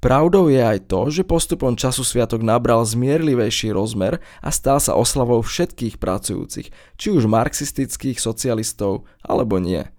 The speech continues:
V demokratickom Československu bol štátnym sviatkom dokonca už od roku tisíc deväťsto devätnásť. V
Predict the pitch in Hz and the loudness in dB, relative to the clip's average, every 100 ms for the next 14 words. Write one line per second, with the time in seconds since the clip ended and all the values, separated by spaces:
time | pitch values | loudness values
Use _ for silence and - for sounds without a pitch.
0 | _ - 110 131 180 - 127 113 95 - | _ -12 2 4 6 4 2 0 -4 -4
1 | 90 - 131 - 123 - 107 101 - 113 | -4 -2 -2 0 -2 0 0 0 -2 0
2 | 123 - 117 120 147 127 - 107 101 - | 0 2 0 2 0 -2 0 0 -2 -2
3 | 160 180 185 190 120 104 98 110 117 110 | 0 0 2 -2 0 -2 0 0 0 -2
4 | 120 - 143 170 120 117 120 - 120 107 | -6 -6 -4 -4 0 0 0 -2 -2 -2
5 | 107 - 90 78 - - - _ | -2 -4 -10 -10 -14 -18 -20 _